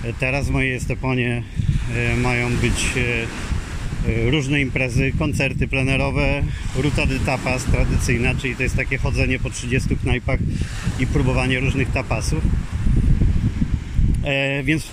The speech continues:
przynajmniej tej części Hiszpanii, bo pamiętajmy, że jest to duży kraj, zachowują się tak, jakby się nic nie stało, co ma swoje dobre i złe strony. No, dobre takie, że my mamy mniej tej presji psychicznej zdecydowanie niż ludzie w innych miejscach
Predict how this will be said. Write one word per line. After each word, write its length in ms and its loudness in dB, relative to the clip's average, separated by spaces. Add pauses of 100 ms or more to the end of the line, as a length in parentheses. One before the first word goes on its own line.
(300)
przynajmniej 480 2
tej 380 -2
części 520 0
Hiszpanii, 520 4
bo 100 -2
pamiętajmy, 480 0
że 100 -2
jest 140 -2
to 100 4
duży 260 2
kraj, 380 -2 (800)
zachowują 460 0
się 120 -4
tak, 200 0
jakby 240 -2
się 120 -2
nic 200 0
nie 80 -2
stało, 420 2 (960)
co 120 2
ma 100 0
swoje 280 0
dobre 360 0
i 80 0
złe 220 2
strony. 420 0
No, 100 2
dobre 320 0
takie, 380 2
że 260 0 (1200)
my 180 4
mamy 220 2
mniej 260 4
tej 120 0
presji 340 -2
psychicznej 640 -2 (1300)
zdecydowanie 640 0
niż 240 0
ludzie 240 0
w 80 -4
innych 300 0
miejscach 500 0